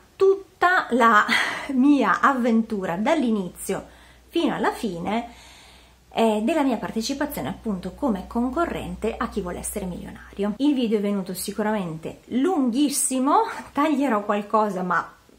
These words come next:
mm, vabbè, più di mezz'ora sicuramente.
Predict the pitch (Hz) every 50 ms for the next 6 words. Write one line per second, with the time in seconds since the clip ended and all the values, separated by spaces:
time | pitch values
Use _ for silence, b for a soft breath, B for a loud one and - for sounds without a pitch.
0 | _ - 214 226 190 185 180 170 180 190 170 180 208 190 196 170 180 214 - -
1 | - - - 226 214 220 196 185 185 185 214 214 180 170 - - - - - 220
2 | 254 403 392 233 - - 175 175 - - 214 220